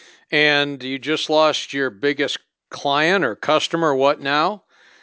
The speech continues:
Uh, my focus is gonna be to go to seeking understanding. Uh, in the practical sense, an after-action review, you're gonna have to ask yourself some serious questions that, uh, really bring you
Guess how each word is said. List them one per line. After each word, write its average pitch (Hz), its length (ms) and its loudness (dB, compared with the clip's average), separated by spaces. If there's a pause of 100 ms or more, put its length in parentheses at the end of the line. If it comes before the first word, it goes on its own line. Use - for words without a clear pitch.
(220)
Uh, 131 260 0
my 151 220 0
focus 147 500 0
is 127 100 -4
gonna 135 240 -2
be 131 300 -2
to 123 180 -8
go 135 360 0
to 139 480 -6
seeking 143 560 -4
understanding. 143 840 -2 (680)
Uh, 113 300 -8 (160)
in 139 140 -6
the 127 60 -6
practical 151 440 0
sense, 135 380 -4
an 127 80 -6
after-action 135 760 -2
review, 139 320 0
you're 135 200 -2
gonna 135 160 -4
have 127 160 -4
to 123 120 -2
ask 135 220 0
yourself 139 380 -4
some 120 180 -6
serious 143 480 -4
questions - 800 -4 (680)
that, 131 380 -2
uh, 123 480 -2 (200)
really 139 360 0
bring 135 320 -4
you 131 360 -2